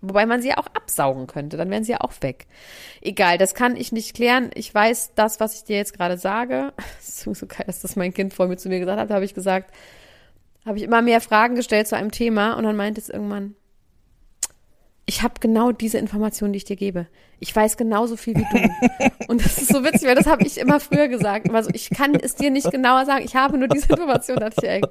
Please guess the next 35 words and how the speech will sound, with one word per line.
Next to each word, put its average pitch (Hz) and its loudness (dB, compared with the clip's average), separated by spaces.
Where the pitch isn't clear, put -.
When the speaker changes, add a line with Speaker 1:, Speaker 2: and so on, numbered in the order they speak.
Speaker 1:
Jackpot. 175 -2
Jetzt, 196 -2
jetzt, 214 -2
ab - -2
jetzt 196 0
kann 196 -2
ich, 185 -12
kann 190 -2
ich 190 -4
mich 185 -10
gehackt 175 -8
legen. 156 -4
Jetzt 160 -6
werde 170 -2
ich 175 -14
gleich 180 -4
nur 185 -2
noch 185 -2
fertig - -6
gemacht. 147 -8
Speaker 2:
<laughs> 262 2
Speaker 1:
Mit 254 2
meinen 202 4
eigenen 208 2
Waffen.“ 170 0
Speaker 2:
Das 156 -2
war 147 8
der 147 8
Turning 143 6
Point, 113 6
das 123 -4
war 117 6
der 120 4
Turning 110 2
Point. 98 -4